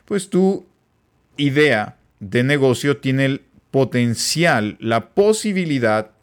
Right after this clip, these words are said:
de crecer a la escala que tú estás pensando. Ahí hay un potencial enorme. Entonces,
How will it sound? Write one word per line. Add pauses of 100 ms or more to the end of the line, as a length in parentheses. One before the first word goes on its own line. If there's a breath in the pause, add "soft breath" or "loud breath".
(260)
de (240)
crecer
a
la
escala
que
tú
estás
pensando. (480 loud breath)
Ahí
hay
un
potencial
enorme. (400 loud breath)
Entonces,